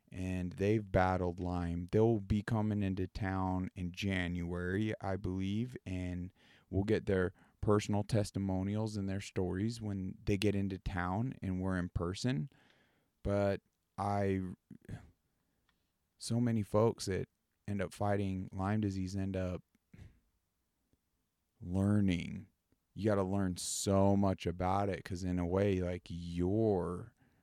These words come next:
becoming the doctor to treat yourself. So, so,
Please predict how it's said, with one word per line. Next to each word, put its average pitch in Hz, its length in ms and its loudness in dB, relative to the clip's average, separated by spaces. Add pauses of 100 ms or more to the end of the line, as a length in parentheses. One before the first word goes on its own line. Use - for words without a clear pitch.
(240)
becoming 87 840 -2
the 85 100 -4
doctor 87 840 -4 (140)
to 87 140 -2
treat - 400 -2
yourself. - 1000 -6 (1080)
So, 92 200 -2
so, 92 360 0